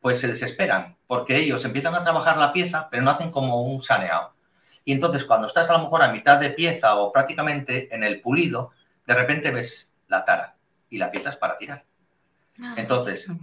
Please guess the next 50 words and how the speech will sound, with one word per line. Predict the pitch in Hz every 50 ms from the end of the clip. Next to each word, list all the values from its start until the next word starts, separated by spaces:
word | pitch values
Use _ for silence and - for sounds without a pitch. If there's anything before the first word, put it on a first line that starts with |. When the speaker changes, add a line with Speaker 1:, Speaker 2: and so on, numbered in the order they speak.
| - -
Speaker 1:
el | 120 113 -
primer | 117 127 139 147 147 151 -
paso | 190 190 180 - 208 214 - -
es | - 123 - 127
hacer | 120 143 139 135
como | - 113 104 101 98 101
un | 107 113 117 120 120 117 113 113 113 - _ _ -
saneado | - - 107 101 104 107 113 117 127 131
de | 131
la | 135 139
pieza | 175 190 196 - 170
y | 127
una | 117 113 120
vez | 123 123
que | - 120
tú | - 135 127
estás | - - 117 107
más | 120 113 113 -
o |
menos | 123 127 131 127
seguro | 131 127 143 175 - - - -
que | - -
eso | - - - - 113 107 - - - - - - _ -
que | 123 123
tienes, | 123 151 120 113 110 - - -
eh, | - 123 110 110 107 104 107 - _ _ _ _ _ - -
está | 131 - - 139
bien | 160 165 160 147 131 123 123 -
y | 127 117 107
puedes | - 135 135 139 - -
trabajarlo | - - - - - - 160 160
entero, | 160 165 160 190 185 - 185 180 - _ _ _ - _ _ _ _ -
pues | 135 131 -
se | 131
suele | 123 151 156 165
hacer | 160 185 185 175
como | 175 135 127 127 147 147 147 -
una | 147 143 151 147
especie | - - - 151 156 147 147 135
de | 139 135 131 127
lijado, | 117 - - - - 165 - 143 - - - _ _ _ _
si | - -
vas | 95 - -
a | 113
dar | 107 113 113 110 113 - -
formas, | 139 156 147 135 131 123
lo | 117 117
que | 143
sea, | 131 123 -
con... | 110 107 104 104 101 98 98 -